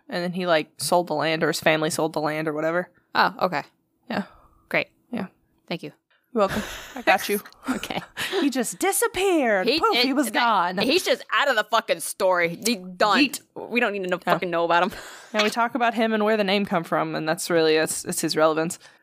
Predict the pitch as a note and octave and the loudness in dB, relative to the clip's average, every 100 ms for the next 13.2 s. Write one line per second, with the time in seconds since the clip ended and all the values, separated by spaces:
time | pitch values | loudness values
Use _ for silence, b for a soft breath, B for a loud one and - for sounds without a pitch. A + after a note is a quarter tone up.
0 | b - C3+ A2+ A#4 A#4 A4+ G#4+ G#4+ B4 | b 0 2 2 2 0 0 0 0 0
1 | - F4 - - A4+ - - A3+ G#3 G#3+ | 2 0 0 0 0 -2 -2 0 2 2
2 | E3+ B3 B3+ G3+ E3+ F3 - B B B | 0 0 2 2 4 2 0 B B B
3 | F3+ D#3+ - A#3 G#3+ F#3+ - _ _ - | 0 0 0 0 2 2 -4 _ _ -12
4 | - B B B B A3 - B3 - - | -12 B B B B 2 2 2 0 0
5 | G#3+ F3+ F3 B3 - - G3+ G#3 B3+ C4 | 2 4 2 0 -4 -2 0 2 2 4
6 | B3 A3 G#3 G3+ G3 G3+ F#3+ G3 A#3+ A#3 | 2 4 0 2 2 2 0 2 4 4
7 | A#3+ A3+ G3 G3 F#3+ - G3 G3 G#3 F#3 | 2 0 0 0 -2 -2 -2 0 2 2
8 | F3+ G3 F3 F3 E3 D#3+ G3+ F#3+ - A#2 | 4 4 4 4 0 0 2 2 2 -2
9 | G2 - _ _ _ _ - b b _ | -4 -10 _ _ _ _ -20 b b _
10 | - F3+ E3+ B3 E4 G#4+ C4 G3 F#3+ G3 | -4 0 0 0 0 2 2 2 2 0
11 | B3+ A#3 B B G#3 G3+ G#3+ A3 G#3+ G#3+ | -2 -6 B B 0 2 2 0 0 0
12 | F#3+ F#3 F#3 F#3 G3+ F3 F3 E3+ E3 E3+ | 0 -2 -4 -2 2 0 0 -4 -4 -4
13 | E3 | -6